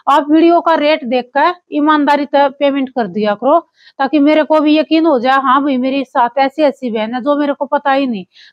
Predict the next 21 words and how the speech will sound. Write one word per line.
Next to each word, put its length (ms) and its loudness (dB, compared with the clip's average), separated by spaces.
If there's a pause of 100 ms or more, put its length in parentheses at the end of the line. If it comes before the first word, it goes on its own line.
पांच 220 0
सूट 260 -2
लेने 260 0
हैं 100 -2
तो 140 -2
पांचवा 400 0
का 160 0
जोड़ 260 -2
कर, 160 -2 (320)
एक 240 2
आज 200 2
की 140 2
वीडियो 320 2
का 180 0
है, 240 2 (100)
एक 180 0
दो 200 0
महीने 320 2
की 160 -4
का 160 0
है, 220 2